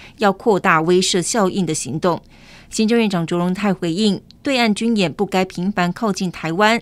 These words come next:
毫无意义的宣示，只会引起不必要的紧张。民众党主席柯文哲涉入的金华城案等案件，爆出他的贴身秘书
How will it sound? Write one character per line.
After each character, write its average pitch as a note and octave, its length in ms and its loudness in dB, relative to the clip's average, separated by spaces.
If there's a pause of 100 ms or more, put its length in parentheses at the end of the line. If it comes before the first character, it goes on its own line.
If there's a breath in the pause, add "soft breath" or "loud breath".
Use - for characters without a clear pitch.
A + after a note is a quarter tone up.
(160)
毫 - 240 -4
无 G3 120 4
意 G#3+ 60 -2
义 G3+ 240 -2
的 E3+ 100 0
宣 G3+ 240 0
示， A3+ 380 2 (160)
只 F#3 140 -2
会 G3+ 120 -2
引 E3+ 220 -2
起 - 300 -4
不 F3 100 -4
必 G3 200 -4
要 F3+ 140 0
的 D#3+ 120 -6
紧 - 260 -10
张。 E3+ 260 -2 (960 loud breath)
民 G#3+ 140 2
众 C4+ 160 0
党 G#3 180 0
主 F#3+ 140 -2
席 F#3 160 -4
柯 A#3+ 160 -2
文 G3 180 2
哲 F3+ 300 2
涉 G3 240 0
入 F#3 160 0
的 F3+ 100 0
金 A3+ 240 -4
华 F3 220 -2
城 F3 200 -4
案 F3 220 -2
等 D#3+ 100 -6
案 F3+ 220 -2
件， F#3 320 -2 (240 loud breath)
爆 C4 160 -2
出 A3+ 220 -2
他 G#3 200 -2
的 G3 120 0
贴 G3+ 200 -2
身 G#3+ 160 -2
秘 A3 200 0
书 G#3 400 0